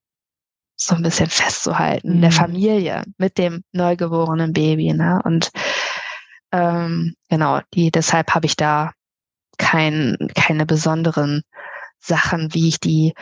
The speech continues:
Speaker 1: da einhülle
Speaker 2: Mhm.
Speaker 1: oder so, ne? Also wie gesagt,
Speaker 2: Das
Speaker 1: so ein
Speaker 2: ist
Speaker 1: paar
Speaker 2: ja dann auch wieder eine andere, ein anderer Stil
Speaker 1: Äh, ja,
Speaker 2: irgendwo,
Speaker 1: genau, ja.
Speaker 2: ne?
Speaker 1: Mhm.
Speaker 2: Das,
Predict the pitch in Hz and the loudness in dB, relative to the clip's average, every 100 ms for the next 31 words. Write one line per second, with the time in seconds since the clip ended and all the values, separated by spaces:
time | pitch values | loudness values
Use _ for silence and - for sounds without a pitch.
0 | - - - 165 - 165 170 185 180 175 | -14 -16 -4 -4 0 -2 -2 0 4 6
1 | 165 160 160 165 160 160 156 165 185 202 | 6 2 2 0 0 -2 0 0 0 0
2 | 160 160 156 - - 151 156 170 180 180 | 0 0 -2 0 0 2 2 2 4 4
3 | - 175 - 196 196 147 160 185 202 190 | 2 0 2 2 2 0 0 2 2 2
4 | 196 196 196 185 190 190 196 190 - 208 | 2 2 2 0 2 2 2 -2 -4 0
5 | 202 160 143 135 160 240 220 170 175 214 | 2 2 2 0 0 2 2 2 2 2
6 | 185 165 151 151 156 165 196 - _ - | 2 2 2 4 4 2 -2 -8 _ 0
7 | 208 185 180 233 _ _ _ _ _ _ | 2 2 2 -2 _ _ _ _ _ _
8 | 151 - - - | -6 -6 -14 -20